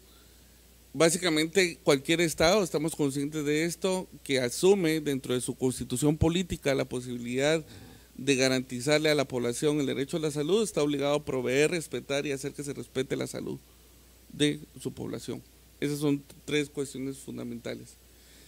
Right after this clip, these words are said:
Pero hay que tomar en cuenta algo también. El goce del derecho a la salud estrechamente, está estrechamente relacionado con el de otros derechos humanos, tales como el de la alimentación, la vivienda,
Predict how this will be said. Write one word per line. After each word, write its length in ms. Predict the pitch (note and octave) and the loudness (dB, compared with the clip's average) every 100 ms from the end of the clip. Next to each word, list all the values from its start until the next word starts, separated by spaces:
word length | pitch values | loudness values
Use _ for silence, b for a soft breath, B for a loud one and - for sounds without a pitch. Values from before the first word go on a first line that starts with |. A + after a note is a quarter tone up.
| B B B B - | B B B B 0
Pero 180 | F3+ F#3 | 4 6
hay 80 | F3+ | 6
que 100 | F3+ | 4
tomar 260 | E3+ D#3 | 0 0
en 60 | D#3 | 0
cuenta 400 | D#3+ D3+ D3+ C#3+ | 0 0 2 4
algo 220 | D#3+ D3+ | 4 2
también. 400 | C3+ B2+ B2+ B2+ - - b b b b b b - - - - - - - | -2 -2 -4 -6 -14 -20 b b b b b b -20 -20 -20 -20 -20 -20 -6
El 160 | - C#3+ | 0 0
goce 360 | C#3+ F#3 F3+ F#3+ | 2 2 2 2
del 100 | D#3+ | 4
derecho 340 | C#3 D3 F#3 | 2 2 0
a 40 | |
la 100 | E3 | -2
salud 320 | C#3+ C3 D3 E3+ | -2 -2 0 -2
estrechamente, 640 | D3+ D#3+ E3 D#3 D#3+ C3+ | -2 -4 -2 -2 -2 -4
está 240 | C3+ C#3+ | 0 2
estrechamente 640 | D3+ - D#3 D#3 D3 D#3 E3 | 0 0 -4 -2 -4 -4 -4
relacionado 720 | D#3+ C#3 - B2+ C3+ D3+ F3+ B B B - | -4 -4 -4 -4 -2 -2 -4 B B B -2
con 200 | C3+ C#3 | 0 2
el 100 | C3 | 2
de 140 | B2+ | 2
otros 520 | C3 E3 F#3+ F3+ D3 | 6 6 4 0 0
derechos 440 | C3 B2+ C3 - C#3 | 0 -2 -6 -8 -8
humanos, 500 | C#3 F3+ D#3+ C3+ - - b b b b - | -4 -4 -6 -8 -16 -20 b b b b 0
tales 280 | D3 D3+ D3 | 2 2 -2
como 180 | D3+ | -2
el 60 | C#3+ | 0
de 100 | C3+ | 0
la 80 | C3 | 0
alimentación, 1000 | A#2+ A#2+ B2+ C3 C3 D3+ D3+ D#3 E3 E3 | 0 0 -2 -4 -2 4 4 4 -2 -8
la 160 | - C3 | -8 -8
vivienda, 680 | A#2+ A#2+ C3+ D3+ D3+ D3+ | -6 -4 -2 -2 -2 -8